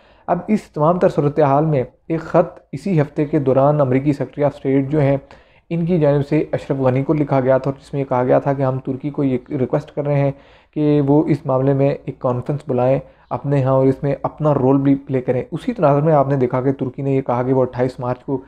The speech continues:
आ, अहम तरीन एक कॉन्फ्रेंस, आ, उसको होस्ट करने जा रहा है, अहम तरीन मीटिंग्स जिसमें होनी है, जिसमें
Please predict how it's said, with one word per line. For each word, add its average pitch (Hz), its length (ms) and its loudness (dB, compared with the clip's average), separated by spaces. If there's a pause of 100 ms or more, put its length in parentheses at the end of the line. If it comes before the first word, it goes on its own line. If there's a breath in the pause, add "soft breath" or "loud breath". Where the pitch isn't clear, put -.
(360 loud breath)
आ, 131 160 -2
अहम 143 340 0
तरीन 139 300 -2
एक 135 140 0
कॉन्फ्रेंस, 127 500 -4 (380 soft breath)
आ, 127 380 0 (200)
उसको - 260 -4
होस्ट 135 260 0
करने 135 260 -2
जा 127 160 4
रहा 131 140 2
है, 131 300 0 (280 loud breath)
अहम 139 180 -2
तरीन 143 200 -2
मीटिंग्स 131 400 -2
जिसमें 131 280 -4
होनी 123 300 -2
है, 135 140 0
जिसमें 127 320 -4